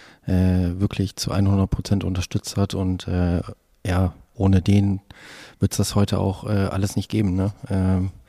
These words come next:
aber man hat natürlich immer so das Ziel, ähm, ja, das alles, äh, selber auf die Beine zu stellen und, ähm, dafür war halt die Hilfe wirklich am Anfang, äh, super gut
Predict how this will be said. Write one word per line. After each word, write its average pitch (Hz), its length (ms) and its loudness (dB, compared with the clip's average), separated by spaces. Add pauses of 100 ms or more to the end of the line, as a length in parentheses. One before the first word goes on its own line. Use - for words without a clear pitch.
(840)
aber 110 680 2 (220)
man 104 220 0
hat 107 100 2
natürlich 104 500 -2
immer 107 220 -2
so 104 100 -4
das 98 200 -4
Ziel, 117 480 -2 (500)
ähm, 110 800 2 (280)
ja, 110 240 2
das 92 200 -6
alles, 101 360 -4
äh, 98 320 0
selber 120 280 0
auf 90 80 -2
die 92 120 -8
Beine 95 240 -2
zu - 120 -10
stellen 117 460 -2
und, 101 520 -4
ähm, 101 440 0 (1040)
dafür 110 500 2
war 117 180 4
halt 117 180 2
die 113 100 0
Hilfe 117 360 0
wirklich 110 360 -4
am 107 120 -2
Anfang, 117 540 -4
äh, 110 380 0
super 113 260 -2
gut 123 320 0